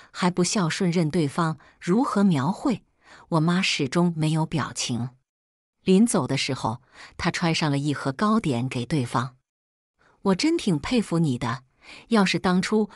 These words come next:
我有你这底气，就不用靠到我老公死了才敢出来。”女人由衷的赞叹。“丽娜，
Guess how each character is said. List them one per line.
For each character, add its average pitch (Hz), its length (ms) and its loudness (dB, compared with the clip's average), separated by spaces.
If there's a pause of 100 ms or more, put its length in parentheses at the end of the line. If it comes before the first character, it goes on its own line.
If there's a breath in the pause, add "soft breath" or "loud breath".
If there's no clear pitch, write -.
(160 loud breath)
我 196 160 4
有 254 220 4
你 214 140 6
这 190 160 0
底 123 200 -8
气， - 340 -4 (340 soft breath)
就 - 160 2
不 170 200 0
用 190 180 4
靠 190 240 -2
到 214 140 0
我 151 160 0
老 135 200 -2
公 233 240 4
死 139 220 -4
了 - 280 -8 (360)
才 - 180 -4
敢 135 220 -4
出 135 220 -4
来。” - 240 -6 (720)
女 196 180 6
人 202 300 4
由 196 200 2
衷 302 220 0
的 233 80 0
赞 196 300 -2
叹。 - 320 -8 (640)
“丽 240 200 4
娜， 208 280 0